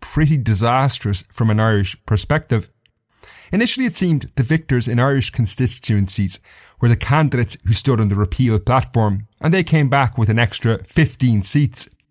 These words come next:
However, there was no doubt that the overall picture was gloomy in the extreme when results across the United Kingdom were factored in.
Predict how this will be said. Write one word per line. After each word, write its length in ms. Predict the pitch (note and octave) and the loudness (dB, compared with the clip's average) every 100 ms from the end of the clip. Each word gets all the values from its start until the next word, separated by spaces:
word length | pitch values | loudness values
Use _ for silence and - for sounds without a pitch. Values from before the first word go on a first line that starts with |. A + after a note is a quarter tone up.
| - - - - | -20 -20 -20 -2
However, 460 | F3 G3+ F#3 - - | 0 2 0 -6 -8
there 180 | - D#3+ | -2 0
was 140 | C#3 | 2
no 280 | E3+ G3+ F#3+ | 2 0 0
doubt 340 | D3+ C3 A#2 | 0 0 -2
that 120 | B2+ A#2+ | -2 -4
the 100 | C#3+ | 0
overall 440 | C3+ C#3 B2+ A#2 | 0 0 0 -2
picture 380 | G#2 A#2+ - A2+ | 0 0 0 -4
was 260 | - A2 F#2+ | -2 -2 -2
gloomy 640 | - A2+ B2 B2+ B2+ A2+ | -2 0 2 2 0 -2
in 140 | A2 A2 | -2 0
the 100 | A2 | 0
extreme 680 | G2 - - A#2+ G#2+ G2+ G2 _ | -2 -4 0 0 0 -4 -8 _
when 240 | A#2+ B2+ A#2+ | 0 2 4
results 360 | A#2 C#3+ D#3+ | 2 0 -2
across 460 | - - C3 B2 - | -4 0 0 0 -2
the 120 | A2 | -2
United 360 | G#2+ A#2+ G#2+ - | 0 0 -2 0
Kingdom 400 | B2+ A2 G2 - | 0 0 -2 -4
were 120 | G#2 | -2
factored 460 | F#2+ - A2+ - G2+ | -2 0 -2 0 0
in. 280 | A#2+ A#2 | 2 0